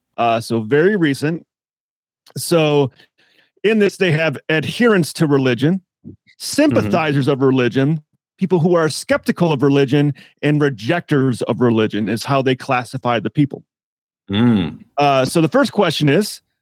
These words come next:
Speaker 1: uh, the U S government should declare America a Christian nation. As a whole, only ten percent of America agrees,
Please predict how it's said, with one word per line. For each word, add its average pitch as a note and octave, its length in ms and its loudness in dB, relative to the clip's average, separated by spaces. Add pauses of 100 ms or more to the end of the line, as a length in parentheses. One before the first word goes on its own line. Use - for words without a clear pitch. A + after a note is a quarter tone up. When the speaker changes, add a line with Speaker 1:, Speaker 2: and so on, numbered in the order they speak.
(220)
Speaker 1:
uh, D3+ 220 2
the C#3+ 140 0
U B3+ 380 4
S B3 240 -2 (120)
government G3 480 0
should G#3+ 300 0
declare G3+ 440 0
America D3+ 840 0
a E3+ 80 -2
Christian F#3+ 500 0
nation. A#3 480 0 (1200)
As G#3 260 0
a A3+ 100 2
whole, A3 680 2 (800)
only F#3+ 300 2
ten - 300 -2
percent - 260 -2
of D#3 60 2
America C3 520 0
agrees, B2 680 -4